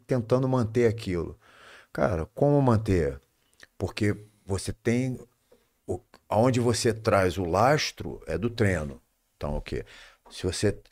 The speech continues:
se você é forte, o teu lastro de força, você consegue ir levando ele, vai ficando envelhecendo e levando o lastro de força.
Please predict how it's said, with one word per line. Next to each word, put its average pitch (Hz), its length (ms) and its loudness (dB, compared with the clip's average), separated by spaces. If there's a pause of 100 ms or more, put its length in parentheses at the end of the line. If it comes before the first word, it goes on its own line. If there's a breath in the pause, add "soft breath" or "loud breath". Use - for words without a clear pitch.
(200 loud breath)
se - 240 -8
você 95 300 0
é 98 60 4
forte, 127 560 0
o - 20 -8
teu 117 180 2
lastro 98 380 2
de 95 80 -8
força, 113 500 -4
você - 280 -10
consegue - 600 -8 (220)
ir 131 120 -4
levando 123 500 0
ele, 139 300 0
vai 123 160 -2
ficando 110 360 -6 (340 loud breath)
envelhecendo 107 600 0
e 127 40 0
levando 120 320 2
o 117 40 2
lastro 113 320 0
de 98 100 -8
força. - 540 -6